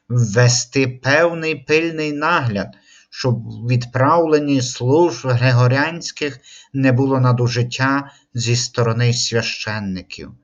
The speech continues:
Джерело: офіційна інтернет-сторінка Стрийської єпархії Української греко-католицької церкви.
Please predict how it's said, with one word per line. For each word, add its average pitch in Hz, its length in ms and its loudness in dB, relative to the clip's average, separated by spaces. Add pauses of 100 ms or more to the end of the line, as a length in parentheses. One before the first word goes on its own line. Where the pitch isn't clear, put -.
(480)
Джерело: 120 920 0 (480)
офіційна 147 1080 0
інтернет-сторінка 131 1600 -2 (200)
Стрийської 143 1000 -2
єпархії 131 1000 -2 (300)
Української 131 1200 -2 (260)
греко-католицької 117 1500 -2 (360)
церкви. 95 720 -4